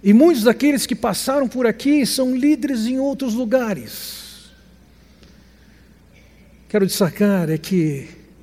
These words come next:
a história vai passando e as gerações estão chegando com a expectativa de que continuem a levar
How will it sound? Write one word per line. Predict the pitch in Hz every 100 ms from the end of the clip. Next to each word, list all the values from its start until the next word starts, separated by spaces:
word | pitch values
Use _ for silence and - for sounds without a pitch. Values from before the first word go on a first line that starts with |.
| - _ _ _ -
a | 202
história | 185 - 247 254 214
vai | 220 220
passando | 190 156 - 202 180 143 120 - - - - - - - - - - - - -
e | 190 196
as | 185 170
gerações | 226 202 175 - - 208 170 139 135 - - - - - -
estão | 190 - 196
chegando | - 180 151 170 156 135 139 - - - _ - - _ _
com | 180
a |
expectativa | 151 175 180 - 147 - 190 160 113 117 - - - _ - - - _ _ _ _ -
de | 151
que | 160
continuem | - 208 208 220 202 220 170 147
a | 151
levar | 156 120 151 147